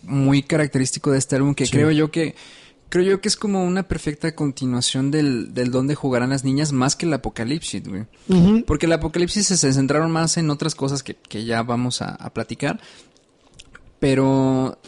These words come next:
Speaker 1: el, el Dónde jugarán las niñas es, bueno, más bien, el Danza Denso Denso es un poco más parecido al Dónde jugarán las niñas, güey.
Speaker 2: Sí, un
Speaker 1: Eh,
Speaker 2: poquito.
Speaker 1: más que nada en cuestión de temas, más que nada en cuestión de,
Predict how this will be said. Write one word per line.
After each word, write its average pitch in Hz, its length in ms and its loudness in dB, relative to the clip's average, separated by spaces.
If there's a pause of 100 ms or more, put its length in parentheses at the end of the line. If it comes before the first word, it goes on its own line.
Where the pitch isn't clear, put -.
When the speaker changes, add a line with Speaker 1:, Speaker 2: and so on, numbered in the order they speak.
(400)
Speaker 1:
el, 147 200 2
el 151 120 2
Dónde 170 200 2
jugarán 160 560 0
las 160 260 0
niñas 156 600 0
es, - 440 -4
bueno, 151 220 2
más 143 140 2
bien, 110 240 -2 (540)
el 135 140 0
Danza 190 260 2
Denso 180 260 0
Denso 170 380 0
es - 160 0
un 160 100 0
poco 151 220 0
más 135 240 2
parecido 135 380 -2
al 127 80 0
Dónde 117 220 0
jugarán 110 320 -4
las 113 140 -4
niñas, 147 360 -4
güey. - 100 -18 (680)
Speaker 2:
Sí, 127 140 4
un 123 80 6
Speaker 1:
Eh, 123 80 4
Speaker 2:
poquito. 117 240 0
Speaker 1:
más 135 320 2
que 151 100 -2
nada 147 220 2
en 143 80 2
cuestión 131 360 -2
de 127 60 0
temas, 160 440 2
más 139 160 0
que 139 100 -4
nada 139 160 0
en 139 80 0
cuestión 127 320 -4
de, 113 800 -2